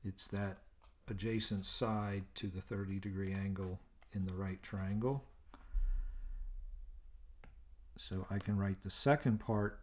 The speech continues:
of my moment equation, and I need to decide if this is going to be a positive or negative moment. And I look at F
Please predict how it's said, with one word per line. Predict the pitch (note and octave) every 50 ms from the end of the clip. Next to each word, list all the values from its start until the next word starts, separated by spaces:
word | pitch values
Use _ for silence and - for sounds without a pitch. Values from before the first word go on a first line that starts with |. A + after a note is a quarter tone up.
| - - -
of | - G2+ F#2 G#2+
my | G#2+ G2+ G2 G2 F#2+ F#2 F#2+ - - - - - - - - -
moment | - A#2 A#2+ C3 C3 A#2+ G#2+
equation, | F#2+ - - A2 G2+ F#2+ G2 F#2 F#2 G#2+ G#2 A2+ G#2 - - - - - - - - - - - - - - - - - - - - - - - - -
and | G#3 - G3+ - - G#2 G#2 G#2 D3 G#2+ G#3+ - - - - -
I | -
need | G2+ G2+ G#2 G#2+ G#2
to | G#2+
decide | F#2+ G#2 G2+ - - A#2+ G#2+ G#2+ G#2 F#2+
if | G2 F#2+ -
this | A2 G#2 - -
is | -
going | - - G#2+ G#2 G2+
to | G2 G2
be | G2+ G2 F#2
a |
positive | F#2 - - - A#2 A2 A2+ A2 F#2+ G#2 G2+ G#2 G2+ G2 G2
or | G#2+ G2 F#2+
negative | G2 A2 B2 C3+ C3+ A#2 G2+ G2 F2
moment. | F#2+ F#2+ F#2+ F#2+ F#2+ G2 G2+ G#2 A2 - - - - - - - - - - - - - - - - - - - - - - - - - - - -
And | G#2 G2 G2 G2+ G2 G2+ - -
I | G#2+ G#2
look | G2+ G#2+ A2+ G#2+ - -
at | A2 G#2 G#2 G#2 G#2 - - - -
F | - A2+ G#2 - -